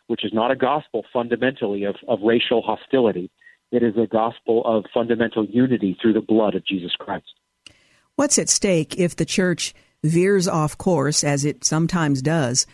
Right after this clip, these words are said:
Speaker 2: uh, with critical race theory and becoming woke, reflecting the culture rather than the gospel?
Speaker 1: What's gonna happen is what happened a hundred years ago with the social gospel, which tore through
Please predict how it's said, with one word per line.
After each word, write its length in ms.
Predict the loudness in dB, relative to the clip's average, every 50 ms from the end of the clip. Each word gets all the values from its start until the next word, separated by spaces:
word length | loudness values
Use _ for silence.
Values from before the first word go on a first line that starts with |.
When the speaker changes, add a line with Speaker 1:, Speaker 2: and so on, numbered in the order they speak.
| _ _ _ _ _ _ _ -2
Speaker 2:
uh, 200 | 0 0 0 -2
with 360 | 0 2 2 2 2 2 -2
critical 420 | -4 -2 0 0 0 0 0 2 2
race 280 | 2 2 4 2 2
theory 420 | 2 2 2 2 2 2 2 0 0
and 200 | 0 0 2 2
becoming 600 | 0 0 0 0 0 2 2 2 2 2 0 0
woke, 460 | 0 2 2 4 4 2 0 -2 -8 -20 -20 _ _ _
reflecting 640 | -2 -2 -2 0 0 -2 -2 0 0 0 2 2 2
the 80 | 0
culture 520 | 0 0 0 0 0 2 0 0 2 2 2
rather 320 | 2 2 0 2 2 0
than 340 | 0 2 0 0 0 0 0
the 100 | -2 -2
gospel? 540 | -2 0 -2 0 -2 -4 -4 -6 -10 -10 _ _ _ _ _ _ _ _ _ _ _ _ _ _ _ _ _ _ _ _ _ _ _ _ _ _ -12 -2
Speaker 1:
What's 220 | 0 0 0 0 -2
gonna 240 | -2 0 0 0 -2
happen 400 | -2 -2 -2 -2 0 -2 -2 0
is 140 | 0 -2
what 200 | 0 0 0 0
happened 340 | 0 0 -2 0 -2 -2 -2
a 60 | 0
hundred 340 | 0 0 -2 -2 -2 -4 -4
years 260 | -4 -4 -4 -4 -4 -4
ago 220 | 0 0 2 2
with 120 | 2 0 -2
the 80 | -2 -2 0
social 300 | 0 0 0 0 -2 0
gospel, 520 | 0 2 0 0 0 -2 -6 -6 -6 -6 _ _ -20 -20 -20 -20 -14 -2 0
which 180 | 0 2 2 -2 -2 -2 -2 2
tore 260 | 2 2 2 2 0 -2
through 400 | 0 2 2 4 2 2 -2 -6